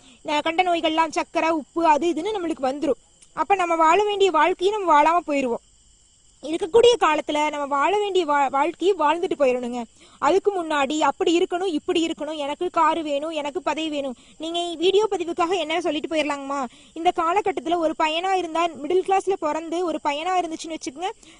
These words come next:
வேலைக்கு போகணும், அப்பா அம்மாவுக்கு கட்டு-, கடன் வாங்கினதை கடனை கட்டணும், கடன், கொ-, அக்காவுக்கு இருந்தாங்கன்னா அவங்களுக்கு கல்யாணம் பண்ணி வைக்கணும், எவ்வளோ கடமைகள் இருக்கு தெரியுங்களா?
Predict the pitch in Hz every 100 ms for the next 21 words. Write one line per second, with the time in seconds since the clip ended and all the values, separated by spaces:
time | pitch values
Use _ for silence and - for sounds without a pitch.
0 | - 302 320 359 370 330 302 294 294 294
1 | - 370 339 339 339 285 339 294 302 -
2 | 311 302 320 359 339 330 320 294 320 370
3 | 330 311 294 302 294 339 - - - 302
4 | 277 277 381 330 277 330 330 330 339 311
5 | 302 311 330 403 403 349 330 302 302 294
6 | 302 - _ _ 294 320 359 453 440 339
7 | 359 359 330 320 311 302 302 294 294